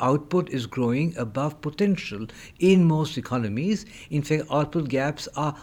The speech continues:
closing and inflationary pressures are emerging. Therefore, our view is that although many countries have taken steps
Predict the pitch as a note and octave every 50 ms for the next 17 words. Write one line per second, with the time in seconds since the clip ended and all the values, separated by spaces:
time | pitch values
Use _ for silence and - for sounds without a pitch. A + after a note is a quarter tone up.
0 | - - - - - A#3 B3+ A3+ E3+ - G2+ F#2 G#2+ B2 C#3+ - - - - -
1 | - - D#3+ E3+ E3+ E3 D#3+ D3 - - D#3 D#3+ D#3+ D#3 - - F3 E3+ E3 -
2 | D3+ D3 C#3+ - E3 D3+ - - D3+ D#3 D#3+ E3 F3 G#3 A3 G#3 D#3 - - B2+
3 | C3 - - - - - - B2 F#3 A#3 B3+ B3 - - E3+ - - C#3+ D#3+ D#3
4 | B2 C3+ F3 B3 C#4 C#4 C4 A3 F#3 E3 C3+ G#2 G2+ A2 A2 - - - - -
5 | - - - - D3+ - - D#3+ F#3 G3+ G#3 G3+ C4 C#4 C#4 C4+ A3 - - B2+
6 | C#3 F3 G#3+ B3+ A#3 - - F3+ F3+ F3+ E3+ - G3 F#3+ D#3 - - F#3+ G#3 A3
7 | G#3 A3 - G3 F#3+ F#3+ - G3 F#3 E3+ - - - B2+ A#2 - - - -